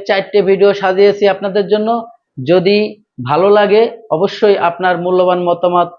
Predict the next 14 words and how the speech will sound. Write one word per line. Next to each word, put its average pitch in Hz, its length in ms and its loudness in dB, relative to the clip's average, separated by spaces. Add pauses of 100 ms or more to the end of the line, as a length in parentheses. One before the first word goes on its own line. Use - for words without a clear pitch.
(180)
প্রকাশ 185 340 -2
করবেন 208 340 0
কমেন্ট 202 360 -2
বক্সে। 240 480 -2 (180)
দর্শক, 247 380 -2 (300)
বাংলাদেশের 202 640 0
এই 214 180 2
চলমান 196 480 0
রাজনীতি 175 680 -4
প্রেক্ষাপটে 208 1000 -4 (200)
আপনি 185 340 -2
একজন 185 300 -2
সুনাগরিক 196 680 0
হিসেবে 214 480 0